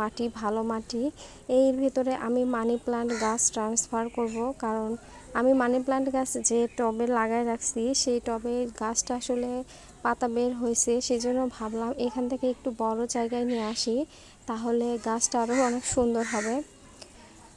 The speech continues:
আর এই তো আমি এখানে লাগায় রাখতেছি। এই শর্ট ভিডিওটা আমি কিন্তু YouTube-এ ছাড়ছি, আপনারা দেখবেন। আমার চ্যানেলটা অবশ্যই সবাই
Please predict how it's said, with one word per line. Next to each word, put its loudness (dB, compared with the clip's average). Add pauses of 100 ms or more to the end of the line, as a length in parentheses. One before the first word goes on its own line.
(320)
আর 0
এই 4
তো 6 (100)
আমি 4
এখানে 0 (160)
লাগায় 0
রাখতেছি। -2 (240)
এই 2 (100)
শর্ট 2 (100)
ভিডিওটা 2 (100)
আমি 2 (100)
কিন্তু 0 (320)
YouTube-এ 0 (100)
ছাড়ছি, 0 (220)
আপনারা -4 (120)
দেখবেন। -2 (140)
আমার -2 (160)
চ্যানেলটা -4 (600)
অবশ্যই 0
সবাই -2